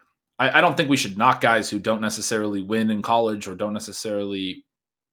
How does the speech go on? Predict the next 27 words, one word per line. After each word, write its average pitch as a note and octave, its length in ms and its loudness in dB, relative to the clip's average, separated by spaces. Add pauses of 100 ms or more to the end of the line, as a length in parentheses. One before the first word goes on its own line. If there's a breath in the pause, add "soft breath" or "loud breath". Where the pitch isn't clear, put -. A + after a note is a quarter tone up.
(140)
win G#2 240 -8
in F#2+ 140 -10
the F2 60 -20
pros - 600 -2
when G#2+ 220 -4
it's G2+ 300 -8
not G#2+ 240 -2 (140)
their G2+ 200 -4
fault, A#2+ 380 -4
essentially, C#3+ 680 -2
because G2+ 220 -10
you F#2+ 80 -8
have B2 180 0
to G#2 80 -12
build G#2+ 200 -4
a - 20 -8
team A2 240 -4
around A2+ 140 -4
a G#2+ 40 -10
quarterback. A#2+ 440 -2
It's - 100 -20
pretty B2 260 -10
challenging A2 480 -6
for G#2+ 140 -8
a G2+ 40 -10
quarterback G#2 480 -8
to F#2+ 320 -8